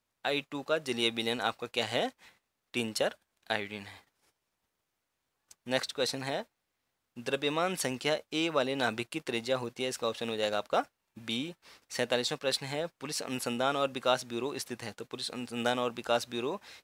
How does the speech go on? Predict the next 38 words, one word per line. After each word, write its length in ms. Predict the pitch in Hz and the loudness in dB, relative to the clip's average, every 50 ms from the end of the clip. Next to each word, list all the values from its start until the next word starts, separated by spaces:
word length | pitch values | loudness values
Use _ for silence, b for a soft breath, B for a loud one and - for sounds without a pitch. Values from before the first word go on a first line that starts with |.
| B 127 | B -10
स्थित 220 | - - 131 123 | -10 -6 0 0
आपका 280 | 127 123 117 - - 151 | 2 2 2 0 -2 0
नई 300 | 156 135 123 135 165 220 - _ _ - | 0 0 0 -2 -2 -6 -10 _ _ -8
दिल्ली 260 | 107 117 110 110 110 | -6 -4 -4 -2 -2
में, 80 | 113 107 | -2 -2
ऑप्शन 360 | 95 110 - - 180 240 262 _ _ _ - | -4 -6 -6 -4 -4 -4 -4 _ _ _ -12
डी 220 | 117 117 120 117 | -8 -4 -2 -2
सही 160 | 117 - 120 117 | 0 0 -2 -2
हो 100 | 117 113 | 0 2
जाएगा। 340 | 110 107 110 123 139 160 165 _ B B B B B B B B B B _ _ _ - | 4 4 4 4 2 2 0 _ B B B B B B B B B B _ _ _ -6
अड़तालीसवाँ 480 | - 131 127 123 135 127 131 131 156 151 | -2 0 0 2 2 0 0 0 -2 -2
क्वेश्चन 260 | 151 139 131 139 139 135 | 0 -2 -2 -2 -4 -4
है 240 | 135 147 160 190 - _ _ - - | -2 -2 -2 -2 -4 _ _ -2 2
एंथोसाइनिन 640 | 131 135 135 - 170 170 - 151 131 127 143 160 170 | 2 2 2 0 -2 0 2 2 2 2 2 0 2
पाए 220 | - 131 123 120 | 4 4 6 6
जाते 260 | 117 110 104 - 104 | 6 4 4 2 -2
हैं, 100 | 107 104 | -6 -6
तो 100 | - - - | -8 -8 -6
एंथोसाइनिन 560 | 127 127 127 123 - - - 135 131 131 135 139 | -4 -4 -4 -4 -6 -4 -4 -2 -2 -2 -2 0
पाए 200 | - 110 117 123 | 2 2 4 4
जाते 220 | 127 120 120 123 | 2 0 0 0
हैं 60 | 117 | -2
आपके, 260 | 113 - - 143 170 | -2 -2 -2 -2 -2
अ, 80 | 233 254 - B B B B _ _ _ 123 - _ _ _ _ | -2 -4 -8 B B B B _ _ _ -20 -20 _ _ _ _
जो 680 | - - 120 127 123 120 120 120 117 117 120 127 131 131 117 | -14 -10 -6 -6 -4 -4 -4 -4 -6 -6 -4 -2 0 2 2
आपका 240 | 113 117 - 147 147 | 2 2 2 0 -4
क्रोमोप्लास्ट 580 | - - 123 120 123 127 - 123 120 117 - 127 | -2 -2 -2 -2 0 0 2 2 2 2 0 -4
होता 200 | 117 113 - 135 | -4 -4 -2 -2
है, 80 | 143 143 | -2 0
वर्णिल 300 | 131 120 117 120 123 120 | 2 2 2 2 2 2
लवक 220 | 120 117 120 - | 2 2 2 0
होते 220 | 123 113 110 - | -2 -4 0 0
हैं, 80 | 135 156 | -2 -2
उनमें 240 | 143 127 120 123 113 | -2 -4 -6 -4 0
पाया 160 | - 110 110 | 2 2 4
जाता 200 | 107 104 - 104 | 4 2 2 0
है 20 | 101 | 0
आपका 220 | - - 214 285 | 0 0 -2 -2